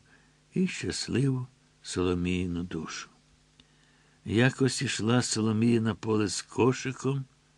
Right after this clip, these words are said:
і з серпом в нього покладеним, бо ж у селі до самих родин звикли в поле виходити, не було як відсиджуватися.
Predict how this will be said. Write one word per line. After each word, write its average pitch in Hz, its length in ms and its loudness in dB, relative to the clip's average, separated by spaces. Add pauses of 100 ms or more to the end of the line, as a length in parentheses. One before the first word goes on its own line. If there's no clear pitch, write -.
(540)
і 117 140 0
з 113 60 -2
серпом 123 680 6 (420)
в 101 140 0
нього 117 260 8
покладеним, 104 920 4 (760)
бо 139 240 10
ж 131 160 4
у 139 120 6
селі 151 420 10
до 123 180 8
самих 135 500 4 (500)
родин 147 500 12
звикли 147 760 8 (440)
в 104 160 4
поле 127 460 10
виходити, 123 800 4 (720)
не 110 220 4
було 208 320 8
як 120 280 6
відсиджуватися. 95 1160 -2